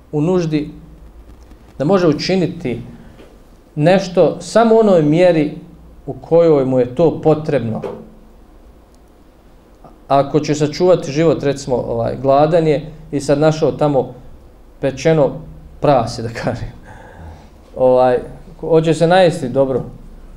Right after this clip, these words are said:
Neće, nego će uzeti samo onoliko ko-, koliko mu je dovoljno da sačuva život. Par zalogaja.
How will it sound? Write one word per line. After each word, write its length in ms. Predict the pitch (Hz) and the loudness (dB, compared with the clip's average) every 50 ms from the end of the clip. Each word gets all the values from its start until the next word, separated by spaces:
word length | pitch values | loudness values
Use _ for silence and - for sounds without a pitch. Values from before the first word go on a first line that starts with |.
| - - - - - - - - - - - - | -20 -20 -20 -20 -20 -20 -20 -20 -20 -20 -16 -6
Neće, 360 | - 156 196 190 170 - - | -2 2 2 2 2 2 2
nego 140 | 156 147 135 | 0 0 0
će 60 | 147 | 0
uzeti 360 | 180 202 180 196 214 214 185 156 | 0 0 2 2 2 2 2 2
samo 200 | - 220 226 208 | 2 2 2 4
onoliko 440 | 185 165 165 202 - 214 196 175 | 4 4 2 2 0 0 0 -2
ko-, 220 | 151 - 156 127 - - | 0 -2 -4 -6 -4 -2
koliko 300 | - 160 202 208 - 196 | -2 -2 -2 -2 0 0
mu 60 | 175 | 2
je 40 | 156 | 2
dovoljno 240 | 147 185 208 202 180 | 4 4 2 4 2
da 80 | 151 | 2
sačuva 380 | 143 - 190 180 180 175 170 139 | 2 2 0 -2 0 0 0 0
život. 260 | 131 143 147 127 - - - - - - | 0 0 -2 -2 -4 -6 -10 -12 -8 -2
Par 160 | - 190 165 | -2 0 0
zalogaja. 460 | 139 151 143 123 131 120 - - - | 2 2 2 0 0 -2 -4 -6 -6